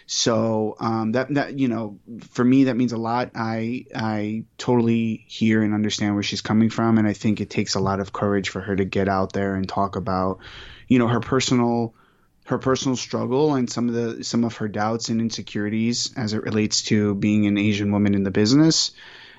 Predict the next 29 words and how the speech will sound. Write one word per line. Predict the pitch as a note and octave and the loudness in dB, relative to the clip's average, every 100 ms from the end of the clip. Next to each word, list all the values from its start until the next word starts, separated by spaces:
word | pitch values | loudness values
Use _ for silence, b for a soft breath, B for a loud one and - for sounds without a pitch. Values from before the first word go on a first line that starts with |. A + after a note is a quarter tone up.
| B - | B 0
And, | A#2+ A#2 A#2 A#2 A#2 A2 - | 2 4 6 6 6 4 2
you | C3+ | 4
know, | C3 A2+ | 6 4
to | A#2+ | 0
all | - A2+ | 0 2
the | A#2 | 2
haters | A2+ - A2 A#2+ A#2+ A#2 - - | -2 -4 -2 0 0 -2 -6 -4
out | A2+ A2 | -4 -4
there, | - G#2+ A2+ A#2 | -4 -2 0 0
you | A2+ G#2+ | 0 0
know, | G#2 G#2 | -2 -4
you, | G#2 G#2+ | -4 -4
you're | C3 A2+ | 0 4
not | A2 A#2 - | 4 4 2
really | A#2 G#2 | 0 0
Star | - G#2 G#2+ | -2 0 2
Wars | A2 G#2+ | 0 0
fans. | A2+ A#2+ A#2+ A#2 - - | 2 4 6 4 0 -4
Um, | G#2+ G2+ G2+ | -2 0 -2
and | G2 G#2+ | -2 -2
in | G#2 | -2
fact, | F#2 A2 G#2+ - | -2 -2 -2 -4
if, | G2+ - | -10 -8
if | - A#2+ - | -8 -8 -8
you | G#2+ A2 A2+ A2+ A2+ - - - _ | -2 4 4 4 2 -2 -10 -20 _
were | D3 A#2+ A#2 A#2+ A#2 | -4 -2 0 2 4
someone | A2 A2+ A2 G#2+ | 4 4 6 4
that, | G#2 G2+ G2 F#2+ B B B B B B | 4 2 -2 -4 B B B B B B
um, | A2 G#2+ G2+ G2+ G2 G2 | 0 2 2 0 -2 -4